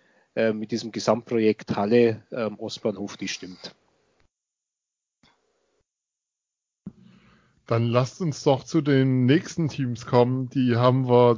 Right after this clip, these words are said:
Speaker 2: punktgleich auf Platz vier und fünf gesetzt, ähm, in unseren Schätzungen. Lasst uns anfangen mit dem E R C Ingolstadt.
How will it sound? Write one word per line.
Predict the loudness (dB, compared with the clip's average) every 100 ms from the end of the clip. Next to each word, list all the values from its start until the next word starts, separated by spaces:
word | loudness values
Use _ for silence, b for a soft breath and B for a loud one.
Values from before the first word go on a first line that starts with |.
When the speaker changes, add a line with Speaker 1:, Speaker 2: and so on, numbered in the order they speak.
| -2
Speaker 2:
punktgleich | -6 -6 -2 4 6 6 2 -2
auf | -4 -2
Platz | 2 2 2 -6 -20
vier | -14 -10 -2 2 2
und | 2 0 2 2 0 -6
fünf | -2 -2 0 -4 -4
gesetzt, | -2 -2 2 2 2 -6 -20 _ -2
ähm, | 0 2 0 -6 -10 _ -4
in | 0
unseren | 0 0 -2
Schätzungen. | 2 0 2 0 2 -2 -8 _ b b b b b b b b _
Lasst | 6 6 4
uns | 2
anfangen | 2 2 4 4 4
mit | 4
dem | 2
E | 2 4
R | 4
C | 4 2
Ingolstadt. | 4 6 6 4 2 2 0 -18